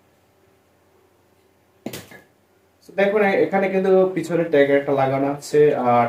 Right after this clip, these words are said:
এটা কিন্তু, আহ, নাইনটি ফাইভ পার্সেন্ট কিন্তু কটন, আর পাঁচ, ফাইভ পার্সেন্ট হচ্ছে স্পানডেক্স। So স্পানডেক্সটা অনেক সুন্দর আছে, যতটুকু দরকার ততটুকু আছে। So কাপড়টা কিন্তু একদম, আহ,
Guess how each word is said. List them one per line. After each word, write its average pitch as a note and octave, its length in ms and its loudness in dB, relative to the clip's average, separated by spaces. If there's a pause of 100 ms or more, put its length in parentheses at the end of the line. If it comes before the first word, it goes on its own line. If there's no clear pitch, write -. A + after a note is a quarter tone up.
(580)
এটা C#3+ 180 -2
কিন্তু, D#3+ 640 0
আহ, C3+ 640 2
নাইনটি C#3+ 260 -4 (100)
ফাইভ C#3+ 240 2
পার্সেন্ট E3 420 -4
কিন্তু E3 240 -8 (100)
কটন, E3+ 400 4
আর A#2+ 340 2 (180)
পাঁচ, C#3+ 320 -2 (240)
ফাইভ C#3+ 200 -4
পার্সেন্ট E3+ 320 -2
হচ্ছে E3+ 280 0
স্পানডেক্স। D#3 880 0 (640)
So D#3+ 240 4
স্পানডেক্সটা F3+ 600 -4
অনেক F3 200 2
সুন্দর F3 380 -2
আছে, E3 300 -2
যতটুকু D3 680 -4
দরকার C#3+ 400 4 (100)
ততটুকু C#3+ 560 -4
আছে। F#3 380 -2 (420)
So E3+ 100 -4
কাপড়টা F#3+ 320 4
কিন্তু G#3+ 240 2
একদম, F3+ 500 0
আহ, D3+ 240 6